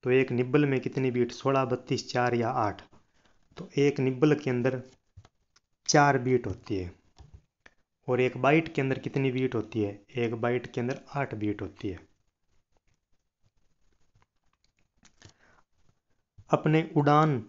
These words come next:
पथ में अवरोधकों की पहचान करने के लिए चमगादड़ निम्नलिखित तरंगों में से कौन सी एक का उपयोग करते हैं? चमगादड़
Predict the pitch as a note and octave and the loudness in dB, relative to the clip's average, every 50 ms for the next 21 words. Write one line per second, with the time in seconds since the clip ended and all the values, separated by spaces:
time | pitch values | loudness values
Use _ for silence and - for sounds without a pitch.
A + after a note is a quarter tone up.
0 | - _ _ _ _ - D3+ - - C#3 C#3 D3 C#3+ - C#3+ C#3+ D3 E3 E3 D3 | -16 _ _ _ _ -2 -2 0 2 2 2 2 4 4 4 6 8 8 8 8
1 | C#3+ - - C#3 C3 A#2 B2 A#2+ - A#2 A2 A2 - A#2+ A#2+ B2+ B2+ B2+ - B2 | 6 4 4 2 4 4 2 2 4 2 2 2 2 2 2 2 2 0 0 0
2 | A#2+ B2+ B2+ B2+ A#2+ B2+ A#2+ A#2+ A#2 - C3 B2+ B2+ B2 B2+ B2 A#2 C3 B2 A#2+ | 2 2 2 2 2 0 0 -2 0 0 0 0 0 0 0 0 0 0 0 0
3 | A#2 A#2+ C3 C#3 C3 A#2+ A#2 - A2+ - - - B2 B2 B2 B2+ B2+ B2+ A#2+ B2 | 0 0 0 0 -2 -2 -4 -6 -12 -14 -6 -2 0 0 2 2 2 2 2 2
4 | A#2+ A2 - A#2+ A#2 - C#3 C3+ C#3+ C#3+ C3 - - B2 A#2 A2+ - - A#2+ A2 | 0 0 -2 -4 -2 2 2 2 4 2 0 2 2 2 2 2 2 0 -2 -2
5 | A2 - A#2+ A#2+ A#2 A2+ - A2+ G#2 - - B2 G#2+ G2 F#2+ G2 - A#2+ B2 B2+ | 0 0 0 0 0 -2 -4 -8 -8 -8 -8 -6 -6 -6 -6 -8 -8 -6 -4 -2
6 | B2 B2 A#2 A#2 B2+ B2 | -4 -4 -2 -2 -4 -4